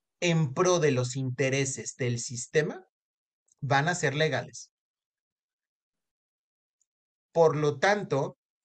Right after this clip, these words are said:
a mí, en su momento, mis maestras me dijeron, "Duda de las drogas legales".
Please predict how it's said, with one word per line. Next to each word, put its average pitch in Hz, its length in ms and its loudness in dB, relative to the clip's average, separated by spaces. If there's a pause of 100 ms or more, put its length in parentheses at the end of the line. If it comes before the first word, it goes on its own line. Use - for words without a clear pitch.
(760)
a 135 200 2
mí, 151 420 0 (840)
en 160 240 4
su 170 200 2
momento, 190 680 4
mis 151 280 -4
maestras 165 760 0
me 139 140 -2
dijeron, 127 600 0 (580)
"Duda 202 840 2
de 143 300 2
las 131 300 0
drogas 165 640 0
legales". 113 1000 -4